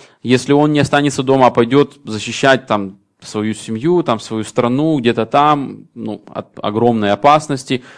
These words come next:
то его брак под большим ударом, под большими искушениями, он может быть разрушен, потому что брак нужно созидать, это не просто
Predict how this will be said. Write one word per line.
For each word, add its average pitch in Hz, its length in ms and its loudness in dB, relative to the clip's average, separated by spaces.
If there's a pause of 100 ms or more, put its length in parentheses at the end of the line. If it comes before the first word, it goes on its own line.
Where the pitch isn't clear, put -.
(200)
то 120 80 -2
его 120 180 4
брак 131 380 2 (260)
под 127 220 0
большим 117 440 0
ударом, 139 520 0 (540)
под 120 180 -2
большими 117 480 -2
искушениями, 151 880 -2
он 110 220 -8
может 101 180 -6
быть 107 140 -8
разрушен, 147 800 -2
потому 113 160 -14
что 113 120 -10
брак 117 240 2
нужно 107 200 -4
созидать, 117 680 -2
это 110 160 -6
не 104 80 -6
просто 123 440 -4